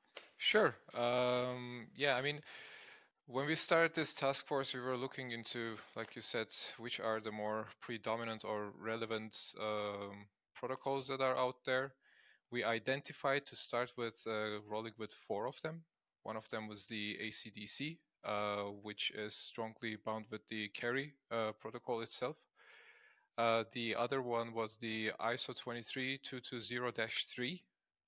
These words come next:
Uh, I'm talking about all the issuance protocols right now, by the way, uh, which is, uh, about how to issue a mobile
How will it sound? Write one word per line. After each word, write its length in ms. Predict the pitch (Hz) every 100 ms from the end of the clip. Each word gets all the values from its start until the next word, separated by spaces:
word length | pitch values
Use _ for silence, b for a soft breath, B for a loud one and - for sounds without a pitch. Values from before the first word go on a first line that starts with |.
| -
Uh, 160 | 113 -
I'm 120 | -
talking 280 | - 160 143
about 200 | 127 123
all 120 | 127
the 100 | 120
issuance 280 | 120 123 113
protocols 460 | - 104 101 107
right 140 | 104 101
now, 100 | 107
by 160 | 104 107
the 80 | 107
way, 180 | 117 143 b b b b b -
uh, 420 | 117 117 117 113 113 -
which 420 | 120 120 - -
is, 520 | - 120 113 - - -
uh, 340 | 117 113 110 - -
about 440 | 110 - 110 107 - - - _
how 300 | - 113 110 -
to 240 | 127 110 107
issue 380 | 120 - 110 107
a 80 | 104
mobile 380 | 104 104 98